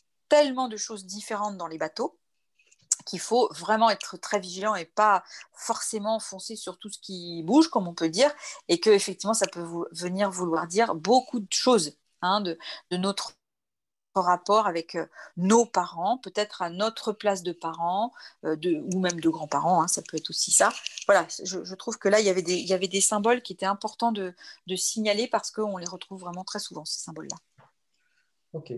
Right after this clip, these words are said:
Speaker 2: Bon, ben là, on va aborder maintenant une partie un peu plus, euh, <laughs> spirituelle.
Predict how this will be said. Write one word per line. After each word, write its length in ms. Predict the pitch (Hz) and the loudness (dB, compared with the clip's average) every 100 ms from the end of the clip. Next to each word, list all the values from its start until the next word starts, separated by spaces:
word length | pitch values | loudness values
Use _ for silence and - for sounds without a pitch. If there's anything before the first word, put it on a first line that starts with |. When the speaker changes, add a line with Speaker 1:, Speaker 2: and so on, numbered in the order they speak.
| - | -4
Speaker 2:
Bon, 220 | 139 165 | 2 4
ben 120 | 143 | 6
là, 140 | 156 196 | 6 6
on 40 | |
va 100 | 170 | 6
aborder 360 | 139 151 160 175 | 4 4 2 2
maintenant 280 | 160 151 170 | 0 2 0
une 100 | 147 | 0
partie 320 | 139 - 170 | -4 -4 -2
un 80 | 139 | -2
peu 160 | 156 | -2
plus, 320 | 147 170 175 151 | -6 -6 -4 0
euh, 100 | 135 240 | 0 0
<laughs> 260 | 233 - | -4 -4
spirituelle. 1000 | - - - 151 143 139 147 156 240 180 | -18 -20 -8 -4 -4 -4 -2 0 0 -4